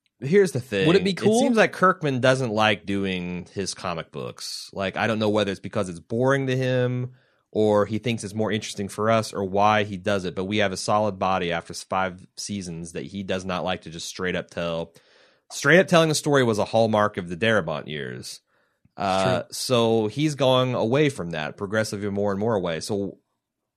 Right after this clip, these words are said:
Speaker 1: would it appeal to him to zig from that trajectory and bring a Daniel to fruition as the Governor?
Speaker 2: Maybe.
Speaker 1: Or I'm not, not as the Governor, as Negan,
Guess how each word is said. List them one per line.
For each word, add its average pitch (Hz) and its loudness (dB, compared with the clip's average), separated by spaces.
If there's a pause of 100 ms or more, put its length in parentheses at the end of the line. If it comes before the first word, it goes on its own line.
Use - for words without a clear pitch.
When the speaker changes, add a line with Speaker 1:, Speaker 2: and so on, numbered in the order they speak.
(460)
Speaker 1:
would 127 0
it 120 2
appeal 147 0
to 160 0
him 165 0
to 113 -4
zig 131 -2
from 143 -6
that 143 -2
trajectory 151 -4
and 101 -2
bring 117 -2
a 95 -4
Daniel 113 -2
to 123 -4 (800)
fruition 131 0
as 127 -4 (200)
the 113 -8
Governor? 139 -2 (640)
Speaker 2:
Maybe. 127 -4
Speaker 1:
Or - 6
I'm 147 6
not, 110 4
not 104 0
as 95 -6
the 98 -8
Governor, 98 0
as 95 -4
Negan, 113 -4